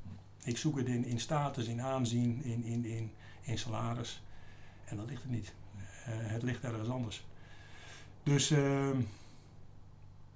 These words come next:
het was wel een goed moment om, eh, om echt bij jezelf, eh, terecht te komen. Ehm, ook om je af te vragen, "Wat, wat wil ik nu?" Ehm,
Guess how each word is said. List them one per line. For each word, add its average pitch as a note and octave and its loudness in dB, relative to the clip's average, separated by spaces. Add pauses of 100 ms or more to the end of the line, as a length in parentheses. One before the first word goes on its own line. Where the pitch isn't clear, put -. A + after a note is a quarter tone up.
(760)
het - -10
was D#3+ 8
wel E3 10
een D3 10
goed D3+ 10
moment C#3 6 (100)
om, B2+ 4
eh, C3 0 (100)
om B2 4
echt D3 2
bij A#2 4
jezelf, C3+ 4
eh, B2 4 (100)
terecht B2+ 2
te A#2+ -2
komen. A#2+ 4
Ehm, A#2+ 2 (600)
ook D3 0
om C3 4
je D3 2
af C#3 2
te C3 0
vragen, A#2+ 4
"Wat, A#2+ 2 (400)
wat A#2 2
wil A#2 4
ik C3+ 2
nu?" C#3+ 6 (1080)
Ehm, B2+ 2